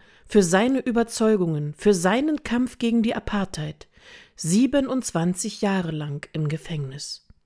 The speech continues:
Er wurde für viele Menschen weltweit ein moralisches Vorbild. Sich gegen eine herrschende politische Macht zu stellen,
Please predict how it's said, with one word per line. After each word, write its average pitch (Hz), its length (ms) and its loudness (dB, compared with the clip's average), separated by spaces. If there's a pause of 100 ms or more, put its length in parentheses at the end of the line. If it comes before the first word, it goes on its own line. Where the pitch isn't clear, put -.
(600)
Er 185 200 2
wurde 220 280 4
für 220 200 -2
viele 277 340 0
Menschen 247 460 0
weltweit 185 640 0 (100)
ein 135 180 -10
moralisches 156 640 -4
Vorbild. 147 600 -12 (1500)
Sich - 420 -4
gegen 185 340 2
eine 185 240 2
herrschende 208 520 2
politische 233 500 0
Macht 220 320 0
zu 196 100 -4
stellen, 160 460 0